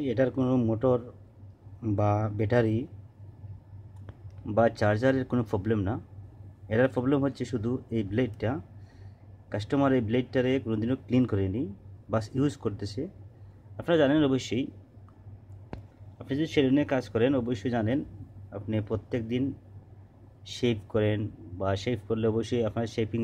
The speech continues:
gel বা যে কোনো জেল ইউজ করেন প্রথমে, তারপরে এই মেশিন ইউজ করেন, বা অনেকের স্কিনের মধ্যে প্রথমে cream use করে তারপরে এটা দিয়ে ঘাটে, অনেক কিছু আছে। বা একজন মানুষ আমি এখন আইসে বাই-, বাইরে থেকে আইসে, বা আপনি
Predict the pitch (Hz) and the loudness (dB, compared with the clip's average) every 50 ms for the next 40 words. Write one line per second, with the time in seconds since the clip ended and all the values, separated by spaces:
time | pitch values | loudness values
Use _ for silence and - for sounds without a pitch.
0 | 107 101 101 101 98 101 95 98 98 95 98 104 98 - 107 107 104 95 104 101 | -2 -2 -2 -2 -2 -2 -2 -2 -2 -2 -2 -4 -4 -2 -2 -2 0 0 0 0
1 | 101 101 104 107 101 - - - 104 104 101 104 - 95 - - 101 107 110 110 | 0 0 0 -2 -2 -4 -4 -2 -2 -2 -2 -2 -6 -10 -8 -6 -6 -6 -4 -4
2 | 104 101 98 - 101 98 101 98 95 - - - - - - - - - - - | -4 -6 -4 -4 -4 -2 -2 -2 -4 -8 -14 -20 -20 -20 -20 -20 -20 -20 -20 -20
3 | - - - - - - - - - 104 101 95 98 98 92 - 107 104 104 104 | -20 -20 -20 -20 -20 -20 -18 -6 -2 0 2 2 0 -2 -2 -2 0 0 2 2
4 | 101 - - - 104 98 98 98 95 - - - - 107 101 107 104 107 107 113 | 0 -2 -2 -4 -2 -2 -2 -2 -4 -8 -12 -14 -8 0 2 4 4 4 2 0
5 | 117 110 - 123 117 110 - - - 113 110 113 113 113 117 113 110 117 113 110 | 0 -2 -2 -2 -2 -4 -8 -6 -4 -2 0 2 2 0 0 0 2 2 2 2
6 | 107 104 - - - - - - - - - - - 104 123 120 120 104 104 - | 0 -4 -12 -18 -20 -20 -20 -20 -20 -20 -8 -8 -4 -2 0 0 -2 -2 -2 -2
7 | 113 113 113 117 104 110 117 110 101 - - 107 101 104 104 107 - 101 98 - | 0 2 2 0 0 -2 -4 -4 -6 -6 -6 -4 -2 -2 -4 -4 -4 -6 -6 -2
8 | - 107 104 104 104 113 104 107 107 104 98 - - - - 98 90 - 98 95 | 0 0 2 2 2 0 -2 -2 -6 -6 -6 -10 -10 -4 -4 -4 -2 -2 -4 -4
9 | 98 98 - - - - - - - - - - - - - - - - - - | -4 -6 -8 -14 -16 -18 -20 -20 -20 -20 -20 -20 -20 -20 -20 -20 -20 -18 -12 -12
10 | 104 104 - - - - 165 185 180 - - 151 - 135 113 101 92 - 98 95 | -12 -12 -12 -10 -2 0 0 0 0 -2 -4 0 2 4 2 2 2 -2 -6 -6
11 | 98 - - - - - - - - - - 101 101 107 110 107 107 110 113 107 | -6 -12 -16 -20 -20 -20 -20 -20 -18 -10 -4 2 4 6 8 8 6 6 4 2
12 | 101 120 123 117 117 113 113 113 107 - - - 101 104 104 113 110 107 101 113 | 0 0 0 0 2 0 0 -2 -4 -8 -14 -10 -8 -4 -2 0 0 0 0 0
13 | 117 117 110 104 101 101 - 113 104 101 98 101 104 - - 107 104 110 104 - | 0 0 0 0 0 -2 -4 -4 0 0 0 0 0 -2 0 0 2 2 0 -2
14 | 104 98 101 98 98 95 - - 101 92 101 98 98 95 - - 101 101 | -2 -2 0 -2 -2 -4 -4 -6 -6 -4 -2 -2 -2 -2 -2 -4 -4 -4